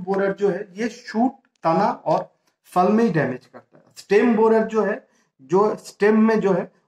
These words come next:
उसी में जो इसका damage है। और ये जो है,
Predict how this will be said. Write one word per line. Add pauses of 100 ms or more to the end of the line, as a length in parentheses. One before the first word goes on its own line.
(140)
उसी
में
जो
इसका
damage
है। (380)
और
ये (440)
जो
है,